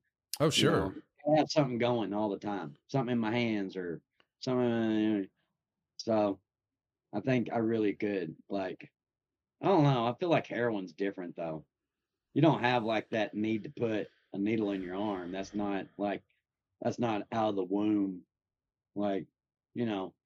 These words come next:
Speaker 2: sucking on something, you've always done that, like, since you was a baby. So that's like, I think that's an easy habit to form.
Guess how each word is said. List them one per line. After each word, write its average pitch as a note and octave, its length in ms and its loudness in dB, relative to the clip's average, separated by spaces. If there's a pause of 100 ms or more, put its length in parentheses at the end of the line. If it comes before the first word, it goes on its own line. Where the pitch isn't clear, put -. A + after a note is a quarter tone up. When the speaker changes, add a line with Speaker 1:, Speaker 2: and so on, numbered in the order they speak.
(100)
Speaker 2:
sucking F#3+ 400 6
on B2 160 4
something, B2+ 480 2
you've B2+ 180 4
always C#3+ 320 8
done A2 260 0
that, A2 320 -2
like, G#2 300 -4
since G#2 280 -6
you G#2+ 80 -2
was F#2+ 80 -4
a F#2+ 60 -4
baby. F#2+ 460 -2 (640)
So G2+ 160 -2
that's G#2 220 0
like, G2 300 0 (1040)
I - 60 -4
think C3 180 2
that's A#2+ 180 2
an F#2+ 140 -4
easy G#2 580 0 (480)
habit G#2 440 -2
to F#2+ 100 -10
form. E2+ 460 -6